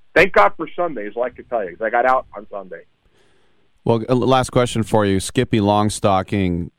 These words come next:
Speaker 2: scheduled to be at Gulfstream Park before shipping off to, uh, Pimlico, the son of Exaggerator, the twenty sixteen Preakness winner.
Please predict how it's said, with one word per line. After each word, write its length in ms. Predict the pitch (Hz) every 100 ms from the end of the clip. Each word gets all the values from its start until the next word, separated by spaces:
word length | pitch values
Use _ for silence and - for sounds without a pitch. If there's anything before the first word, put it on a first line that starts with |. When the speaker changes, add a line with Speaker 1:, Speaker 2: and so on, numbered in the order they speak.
| _
Speaker 2:
scheduled 600 | - 117 107 95 101 85
to 300 | - 101 92
be 240 | 82 95
at 100 | 92
Gulfstream 500 | 85 95 92 - 92
Park 320 | 80 101 98 -
before 280 | 87 98
shipping 320 | 90 107 95 92
off 180 | 87 -
to, 320 | 101 90 82 _ _ _ _ _ _ _ _
uh, 280 | 92 87 85 - 110
Pimlico, 640 | - 123 120 107 110 98 95
the 220 | 95 104
son 720 | - - 147 151 123 92 90 - - - -
of 320 | 101 98 98
Exaggerator, 840 | 98 87 101 120 127 104 85 76 95
the 100 | -
twenty 280 | 110 101
sixteen 720 | 95 - 104 - 113 104 92 82 - _ _ _ -
Preakness 460 | - 120 104 98 -
winner. 420 | 104 95 82